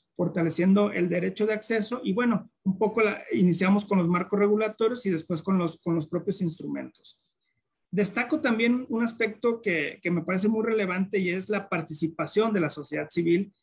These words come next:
y algunos otros actores en este, en este proceso, en este mecanismo a lo largo de,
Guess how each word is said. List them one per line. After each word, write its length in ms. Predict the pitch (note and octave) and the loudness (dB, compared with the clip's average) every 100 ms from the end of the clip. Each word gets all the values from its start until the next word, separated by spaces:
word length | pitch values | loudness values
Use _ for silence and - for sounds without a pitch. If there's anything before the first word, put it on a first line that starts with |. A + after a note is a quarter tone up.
| _ | _
y 100 | - | -2
algunos 340 | E3 E3 F#3+ G3 | 2 6 6 4
otros 240 | G3+ G3 | 2 0
actores 480 | D#3+ - F#3 F#3 D#3 | -2 -2 0 0 0
en 100 | D#3 | -2
este, 440 | D3+ - D#3+ D#3 _ _ | -2 -2 -2 -2 _ _
en 140 | - E3 | 0 0
este 180 | D#3 | 0
proceso, 500 | G3 E3+ D3+ F#3 G3+ | -2 -2 -2 0 2
en 60 | F#3+ | 2
este 180 | F#3 G3 | 2 2
mecanismo 720 | F#3 - E3 F3 F3+ F#3 F#3 _ _ | 0 0 0 0 0 -4 -4 _ _
a 80 | E3 | -4
lo 100 | E3 | -2
largo 340 | E3 E3+ F3+ F#3 | 0 0 0 0
de, 200 | F3+ | 0